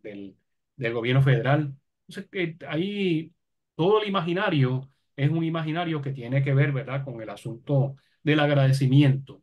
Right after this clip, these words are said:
¿verdad? Del agradecimiento con el, con el asunto militar, no solamente por los P X. Eh, el asunto, por ejemplo, muchos de ellos van a trabajar a los, a los, a los correos, ¿verdad? Entonces hay, hay una,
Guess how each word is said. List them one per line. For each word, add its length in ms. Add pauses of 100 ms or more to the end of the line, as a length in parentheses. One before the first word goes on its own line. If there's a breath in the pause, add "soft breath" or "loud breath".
(100)
¿verdad? 160
Del 80
agradecimiento 920 (320 loud breath)
con 220
el, 160
con 220
el 80
asunto 340
militar, 500
no 100
solamente 360
por 140
los 100
P 240
X. 260 (460)
Eh, 420
el 80
asunto, 560
por 140
ejemplo, 500 (260 loud breath)
muchos 300
de 100
ellos 200
van 140
a 80
trabajar 360
a 40
los, 300
a 80
los, 240 (180)
a 120
los 240 (220)
correos, 480 (380)
¿verdad? 220
Entonces 360
hay, 240
hay 140
una, 640